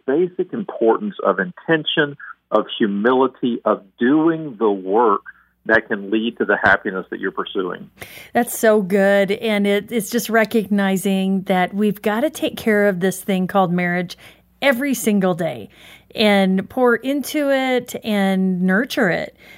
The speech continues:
Speaker 2: Is so important. And Kevin, you identified eight commitments from the Beatitudes in the Gospel of Matthew.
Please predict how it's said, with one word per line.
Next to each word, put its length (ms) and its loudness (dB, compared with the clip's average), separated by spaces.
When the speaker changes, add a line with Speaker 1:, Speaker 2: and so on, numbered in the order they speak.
Speaker 2:
Is 140 -8
so 400 2
important. 600 -2
And 160 2
Kevin, 280 2
you 220 0
identified 800 0
eight 320 -4
commitments 640 0
from 160 2
the 100 4
Beatitudes 920 0
in 160 2
the 100 4
Gospel 520 0
of 100 0
Matthew. 640 -2